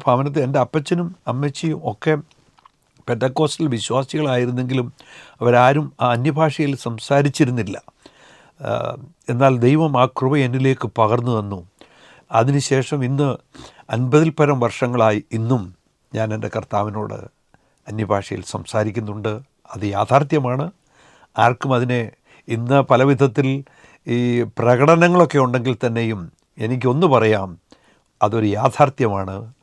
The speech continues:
നമുക്ക് കർത്താവുമായിട്ട് കമ്മ്യൂണിക്കേറ്റ് ചെയ്യാൻ ദൈവം തരുന്ന അവസരമാണ് അന്യഭാഷയിൽ സംസാരിക്കുന്നത്. അത്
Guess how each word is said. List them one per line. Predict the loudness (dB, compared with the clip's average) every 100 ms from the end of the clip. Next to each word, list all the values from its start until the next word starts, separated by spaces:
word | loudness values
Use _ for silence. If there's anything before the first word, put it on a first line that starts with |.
| _ -8
നമുക്ക് | -6 -4 -4 -4
കർത്താവുമായിട്ട് | -4 4 4 4 0 -2
കമ്മ്യൂണിക്കേറ്റ് | -6 -6 -2 -2 -2 -4 -4
ചെയ്യാൻ | -4 -4 -4
ദൈവം | -2 -2 -4
തരുന്ന | -6 -8 -10 -12 _ -20 -8
അവസരമാണ് | -2 -2 -2 -2 -4 -4 -6 -10 -12 -12
അന്യഭാഷയിൽ | -10 -8 -6 -6 -8
സംസാരിക്കുന്നത്. | -12 -14 -10 -8 -10 -12 -20 -20 _ _ -20 -20 -20 -20 _ _ _ 2
അത് | 6 8 6 4